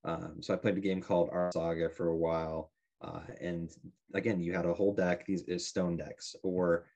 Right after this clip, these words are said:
uh, another game, Force of Will, uh, I had played for a while too. Again, you had, <laughs> you had, like, a Magic stone deck, and every turn, you know, it's like you tap your leader or whatever, and, like, you get another stone for your resources, or, you know, things like that.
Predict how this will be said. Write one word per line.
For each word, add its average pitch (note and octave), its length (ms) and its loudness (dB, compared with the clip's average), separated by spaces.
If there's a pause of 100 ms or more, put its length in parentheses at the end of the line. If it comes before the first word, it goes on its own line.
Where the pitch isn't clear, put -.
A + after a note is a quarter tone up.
(200)
uh, E2+ 160 -4
another G2+ 300 4
game, F2 240 0
Force F#2+ 280 0
of F2+ 80 -2
Will, F#2+ 520 4
uh, D2+ 200 -8
I D#2 40 -6
had E2+ 200 -6
played E2 240 -2
for E2+ 120 -4
a E2 40 -2
while E2 180 -4
too. G2 420 2
Again, F#2 320 -2
you E2+ 160 -4
had, F2 420 0 (320)
<laughs> - 240 -20
you E3 80 -6
had, D#3 160 -4
like, F3 160 -6
a E3 60 -4
Magic - 320 -6
stone E3+ 240 -2
deck, - 200 -6 (100)
and - 180 -4
every G2 260 2
turn, A2 540 2 (160)
you F2 80 -4
know, E2+ 60 -10
it's E2+ 100 -10
like - 140 -16
you D2+ 80 -10
tap - 300 -10
your G2 140 0
leader A2 380 4
or F2+ 140 0
whatever, F#2 420 0
and, F2+ 100 -2 (400)
like, F2+ 180 -2
you G2 120 -2
get G2 180 4
another G2 300 4
stone F#2 500 -2
for G2+ 100 -4
your G2 120 2
resources, F2+ 580 0
or, F#2 240 0 (400)
you F2 80 -4
know, E2 120 -2
things F#2 260 -2
like F2 160 -2
that. E2+ 280 -2